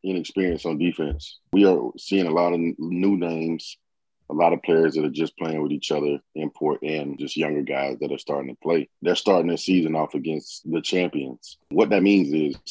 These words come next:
the champions usually come into that first game aggressive. They usually come in excited. And, and not saying the Roosters won't, um, but a guy like Reasonover, having to deal with somebody like Reasonover,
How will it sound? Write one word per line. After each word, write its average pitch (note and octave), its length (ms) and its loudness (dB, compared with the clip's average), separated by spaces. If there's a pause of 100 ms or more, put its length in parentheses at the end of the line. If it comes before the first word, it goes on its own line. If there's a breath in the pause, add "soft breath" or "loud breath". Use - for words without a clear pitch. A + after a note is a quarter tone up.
the - 80 -8
champions F#2 580 -2
usually F#2+ 360 0
come F2 200 -2
into D#2+ 200 -4
that D#2 200 -2
first D#2 220 0
game D#2+ 260 -4
aggressive. D#2 500 0 (280)
They D2+ 60 0
usually E2 280 0
come F2+ 320 2
in E2+ 100 2
excited. D#2 580 0
And, E2+ 220 -2
and F2 120 0
not G2+ 200 4
saying G2+ 200 2
the E2+ 80 0
Roosters E2 380 -2
won't, F#2 340 2 (320)
um, D2 360 -6
but D2+ 120 -2
a D2 60 -2
guy F#2 180 4
like D#2+ 420 0
Reasonover, D#2 600 -2
having G2+ 240 2
to E2+ 80 2
deal F#2+ 180 4
with E2 120 2
somebody E2+ 300 -2
like D2 180 -4
Reasonover, D#2+ 600 0